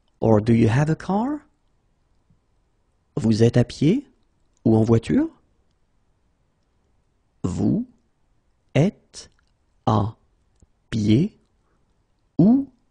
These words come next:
en voiture ?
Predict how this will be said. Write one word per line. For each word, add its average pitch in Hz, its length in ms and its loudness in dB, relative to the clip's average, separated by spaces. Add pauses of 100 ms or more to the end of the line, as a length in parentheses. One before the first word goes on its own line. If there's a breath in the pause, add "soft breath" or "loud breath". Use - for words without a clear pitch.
(500)
en 143 260 -2 (640)
voiture ? - 1040 -4